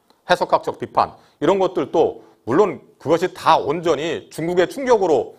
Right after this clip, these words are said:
환원될 수는 없겠지만 중국의, 중국이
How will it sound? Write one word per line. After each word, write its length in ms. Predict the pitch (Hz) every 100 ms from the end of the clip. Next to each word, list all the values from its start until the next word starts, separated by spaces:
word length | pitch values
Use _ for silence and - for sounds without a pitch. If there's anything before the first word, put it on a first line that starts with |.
| _ _
환원될 400 | - 220 254 208
수는 180 | 147 131
없겠지만 640 | 110 180 - 101 104 110 - _ _ _ _ _
중국의, 640 | - 170 185 185 175 175 _ _ _ _
중국이 640 | - 156 175 170 160 -